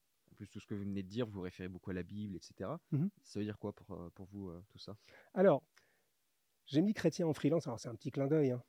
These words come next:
Speaker 2: évidemment. Euh, je voulais communiquer le fait que être chrétien au vingt et unième siècle, euh, ça veut pas forcément dire, euh, être, euh, un garçon qui chante la messe en latin et avec ses enfants qui ont les chaussettes jusqu'aux genoux et, euh,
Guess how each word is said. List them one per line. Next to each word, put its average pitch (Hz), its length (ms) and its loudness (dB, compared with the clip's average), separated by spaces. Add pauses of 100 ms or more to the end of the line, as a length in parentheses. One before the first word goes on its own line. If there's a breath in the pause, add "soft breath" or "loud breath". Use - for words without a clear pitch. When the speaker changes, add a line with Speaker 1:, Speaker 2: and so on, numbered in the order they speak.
(280)
Speaker 2:
évidemment. 127 500 0 (580)
Euh, 117 320 -4
je 110 100 -2
voulais 160 160 6
communiquer 151 400 6
le 143 80 8
fait - 220 0
que 127 260 4 (640)
être 170 220 2
chrétien 175 300 2
au 185 60 4
vingt 151 160 4
et 156 60 4
unième 139 200 6
siècle, - 360 -2 (460)
euh, 123 380 -6 (440)
ça - 160 -2
veut 127 100 4
pas 226 160 2
forcément 165 500 2
dire, 185 480 -2 (420)
euh, 131 760 -6 (360)
être, 147 360 2
euh, 131 320 2
un 127 100 2
garçon 165 640 -2
qui - 100 -2
chante 147 220 -4
la 135 80 0
messe 131 160 -2
en 131 60 -2
latin 160 580 0
et 135 320 0
avec 131 240 -4
ses 131 160 0
enfants 151 220 0
qui 147 100 -8
ont 147 40 0
les 127 140 2
chaussettes 131 300 -2
jusqu'aux 127 240 -4
genoux 170 320 0 (380 soft breath)
et, 143 300 4
euh, 120 180 2